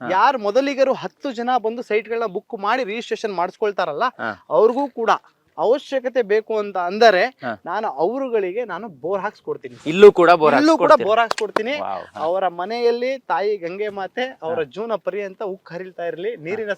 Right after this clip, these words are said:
Speaker 2: ಸಮಸ್ಯೆ ಇನ್ನು ಮುಂದಿನ ದಿನಗಳಲ್ಲಿ ಎಷ್ಟೇ ವರ್ಷ ಕಳೆದ್ರು ಅವರಿಗೆ ಸಮಸ್ಯೆನೇ ಬರ್ದಿರೋ ರೀತಿಲಿ ನಾನು ಒಂದು ಒಳ್ಳೆ ಆಫರ್ ಕೊಡ್ತಾ ಇದ್ದೀನಿ. ಯಾಕೆ ಈ ಆಫರ್ ಅಂತ ಅಂದ್ರೆ ಸರ್, ಎಲ್ಲರೂ
Speaker 1: ಹಾ.
Speaker 2: ಯೋಚನೆ ಮಾಡ್ತಾರೆ
Speaker 1: ಹ್ಮ್, ಹ್ಮ್.
Speaker 2: ಏನಂತ, ಇದೇನ್ ಲಕ್ಷಾಂತರ ರೂಪಾಯಿ ಬೋರಿನ ಹಣವನ್ನು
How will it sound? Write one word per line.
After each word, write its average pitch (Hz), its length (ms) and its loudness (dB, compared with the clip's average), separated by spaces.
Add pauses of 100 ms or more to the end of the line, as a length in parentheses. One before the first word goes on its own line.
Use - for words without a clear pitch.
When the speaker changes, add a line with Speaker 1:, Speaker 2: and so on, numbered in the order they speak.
Speaker 2:
ಸಮಸ್ಯೆ 185 380 -4 (640)
ಇನ್ನು 190 140 -6
ಮುಂದಿನ 214 440 -8
ದಿನಗಳಲ್ಲಿ 208 480 -4
ಎಷ್ಟೇ - 200 2 (120)
ವರ್ಷ - 180 -6 (100)
ಕಳೆದ್ರು 180 260 -6 (120)
ಅವರಿಗೆ 196 220 -6 (120)
ಸಮಸ್ಯೆನೇ 202 440 -8
ಬರ್ದಿರೋ 156 360 -6
ರೀತಿಲಿ 226 300 -14
ನಾನು 160 160 -8
ಒಂದು 160 180 -12
ಒಳ್ಳೆ 247 160 2 (100)
ಆಫರ್ 233 260 2
ಕೊಡ್ತಾ 202 220 -4
ಇದ್ದೀನಿ. 165 220 -6
ಯಾಕೆ 254 240 -2 (100)
ಈ 226 40 -8 (160)
ಆಫರ್ 202 280 -4
ಅಂತ 185 180 -12
ಅಂದ್ರೆ 175 180 -10
ಸರ್, 208 180 -6
ಎಲ್ಲರೂ 220 180 0
Speaker 1:
ಹಾ. 202 80 -6
Speaker 2:
ಯೋಚನೆ 196 280 -10
ಮಾಡ್ತಾರೆ 165 320 -4 (200)
Speaker 1:
ಹ್ಮ್, 110 160 -14
ಹ್ಮ್. 107 180 -12
Speaker 2:
ಏನಂತ, 165 260 -4 (380)
ಇದೇನ್ 226 260 -2
ಲಕ್ಷಾಂತರ 254 340 -4
ರೂಪಾಯಿ 226 260 -6
ಬೋರಿನ 220 360 -4 (460)
ಹಣವನ್ನು 196 400 -8